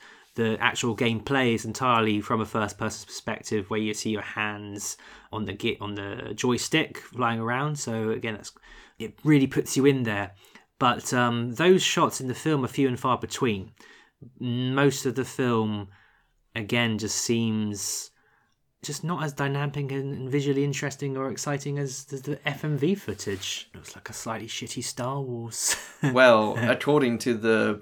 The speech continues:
Speaker 2: box, it's Starship Troopers meets Top Gun.
Speaker 1: Ah.
Speaker 2: And it's, uh, lacking any of the satire and entertainment of
Speaker 1: Hmm.
Speaker 2: Starship Troopers and any of the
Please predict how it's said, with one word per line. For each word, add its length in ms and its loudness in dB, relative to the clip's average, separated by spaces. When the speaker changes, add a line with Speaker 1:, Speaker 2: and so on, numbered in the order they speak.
Speaker 2:
box, 340 2
it's 220 -6
Starship 640 2
Troopers 500 0
meets 340 0
Top 320 4
Gun. 420 0
Speaker 1:
Ah. 380 0
Speaker 2:
And 180 4
it's, 260 -2
uh, 320 8
lacking 640 4
any 300 8
of 100 4
the 100 2
satire 760 4
and 120 2
entertainment 800 0
of 140 2
Speaker 1:
Hmm. 60 0
Speaker 2:
Starship 360 2
Troopers 540 0
and 180 0
any 240 4
of 160 0
the 480 0